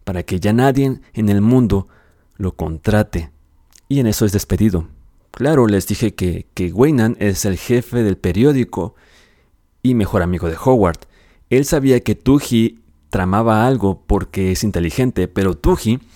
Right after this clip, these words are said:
lo fue más porque en todo ese tiempo, desde que inició a trabajar ahí, y, y cuando les dije que tenía más control y más influencia, logró hacer que todo el personal, todo, todo el personal de periódico se fuera también.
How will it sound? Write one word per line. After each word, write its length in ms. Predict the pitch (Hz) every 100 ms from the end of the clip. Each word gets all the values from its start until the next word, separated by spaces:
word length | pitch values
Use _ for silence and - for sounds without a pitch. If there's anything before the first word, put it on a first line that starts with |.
| - - -
lo 100 | 92
fue 160 | 120 110
más 360 | 120 135 - _ _ _
porque 300 | 98 - -
en 100 | 90
todo 260 | - 123 151
ese 140 | 156
tiempo, 540 | - 160 110 127 143 _
desde 440 | 92 101 90 98
que 220 | - - 90
inició 520 | 87 85 - - 156
a 80 | 151
trabajar 420 | 147 120 - 127
ahí, 320 | 107 123 143 - - - _
y, 160 | 107 107
y 60 | 101
cuando 320 | 110 101 98
les 160 | 92
dije 240 | 127 131 156
que 120 | 117
tenía 360 | 101 101 123 123
más 220 | 113 -
control 500 | 135 110 110 131 120
y 80 | 101
más 200 | 101 139
influencia, 500 | 113 107 107 135 131
logró 320 | 113 101 107
hacer 300 | - 123 -
que 140 | 113
todo 320 | - 127 139
el 80 | 160
personal, 560 | 156 151 156 139 113 110
todo, 420 | - 127 151 143
todo 140 | 147
el 80 | 147
personal 340 | 143 135 123 120
de 80 |
periódico 520 | - 107 107 113 123 123
se 180 | 107
fuera 340 | - - 131 135
también. 500 | 120 104 117 156